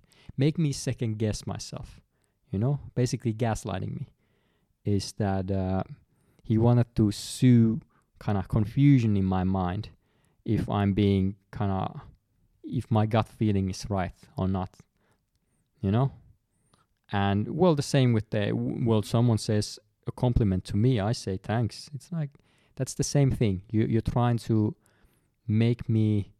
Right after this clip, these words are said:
second guess my instinct to be righteously furious at the moment,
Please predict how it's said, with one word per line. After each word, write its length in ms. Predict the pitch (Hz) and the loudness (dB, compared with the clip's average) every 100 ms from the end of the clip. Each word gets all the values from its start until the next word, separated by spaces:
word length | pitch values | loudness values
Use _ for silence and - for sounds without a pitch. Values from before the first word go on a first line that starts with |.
| _ _ _ | _ _ _
second 600 | - - 113 - 110 101 | -12 -4 -2 0 0 0
guess 320 | 104 101 - | 0 -2 -2
my 420 | 98 92 92 92 - _ _ _ - | -2 0 0 -4 -8 _ _ _ -2
instinct 560 | 110 - - 98 - | 0 -2 -2 -4 -4
to 140 | - 98 | -6 -2
be 400 | 98 95 92 - - 143 | -2 -2 -4 -8 -8 -2
righteously 800 | 170 185 - 117 - 101 95 - | -2 -2 -6 -6 -6 -8 -8 -6
furious 580 | 110 98 - - - - - | -4 -4 -4 -12 -18 -20 -18
at 140 | - | -12
the 60 | 107 | -6
moment, 460 | 95 92 113 - | -4 -2 -6 -12